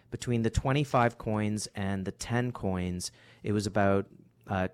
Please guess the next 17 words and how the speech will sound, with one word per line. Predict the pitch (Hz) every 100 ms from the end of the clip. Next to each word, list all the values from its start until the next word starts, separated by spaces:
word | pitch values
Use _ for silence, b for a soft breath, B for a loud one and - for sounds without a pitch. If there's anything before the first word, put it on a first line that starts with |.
| _ -
almost | 131 135 -
two | - 131
point | 131 113
nine | 107 101 101 98
million | 98 95 92
dollars. | 90 87 85 85 - - B B B B
And | 110
then, | 120 117 117 113
um, | 104 104 98 98 _ _ _
you | 120 120
and | 113
I | 107
were | 104
talking, | 104 101 107 101
of | 95
course, | - 95 -
saying, | 104 95